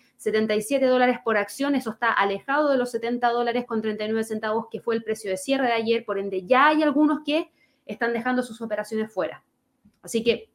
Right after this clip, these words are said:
presten mucha atención porque eso nos rompe esta primera línea de tendencia alcista y podría llevarnos a buscar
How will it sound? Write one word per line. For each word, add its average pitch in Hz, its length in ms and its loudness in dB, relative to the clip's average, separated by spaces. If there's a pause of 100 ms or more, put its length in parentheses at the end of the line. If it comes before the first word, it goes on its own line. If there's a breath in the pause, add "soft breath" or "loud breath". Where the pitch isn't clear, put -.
presten 294 260 4
mucha 302 200 4
atención 277 280 2
porque 262 200 2
eso 254 120 0
nos 220 140 2
rompe 247 480 2 (320 loud breath)
esta 240 260 4
primera 254 320 4
línea 302 300 6
de 277 60 -2
tendencia 277 760 2
alcista 330 680 0
y 240 80 -2
podría 247 300 4
llevarnos 254 380 2
a 254 60 2
buscar 277 360 0